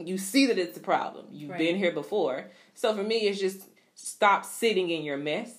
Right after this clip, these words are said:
Speaker 1: and stop always trying to just be comfortable.
Speaker 2: Mm-hmm.
Speaker 1: You gotta get uncomfortable to make progress.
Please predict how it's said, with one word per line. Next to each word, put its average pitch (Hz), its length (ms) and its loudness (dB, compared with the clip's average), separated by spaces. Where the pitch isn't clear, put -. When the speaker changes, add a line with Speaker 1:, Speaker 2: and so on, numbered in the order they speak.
Speaker 1:
and 156 160 -6
stop 165 360 0
always 160 340 0
trying 160 180 -4
to 151 80 -10
just 156 300 -8
be 151 100 -8
comfortable. 202 800 -6
Speaker 2:
Mm-hmm. 180 400 -12
Speaker 1:
You 180 120 -6
gotta 170 300 4
get 156 200 -4
uncomfortable 147 500 -10
to 135 60 -12
make 139 160 -12
progress. - 400 -14